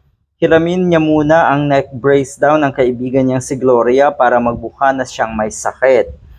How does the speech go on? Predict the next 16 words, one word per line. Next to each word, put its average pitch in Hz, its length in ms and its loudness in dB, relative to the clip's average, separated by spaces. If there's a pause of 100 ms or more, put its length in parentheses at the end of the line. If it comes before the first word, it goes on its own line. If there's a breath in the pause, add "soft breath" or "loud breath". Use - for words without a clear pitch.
(540 soft breath)
Dahil, 139 560 0 (480)
nga 127 240 0
naman, 127 640 -4 (800)
may 107 160 0
pa-basketball, 123 880 0
basketball 123 640 0
pa - 160 -2
ito, 123 240 -2
ano 151 320 -2
ho, 175 80 -2
at 156 160 -2
pinagbibigyan 123 720 -2
ng 147 160 -2
kanyang 120 320 0
mga, 113 480 0 (560)
mga, 117 280 2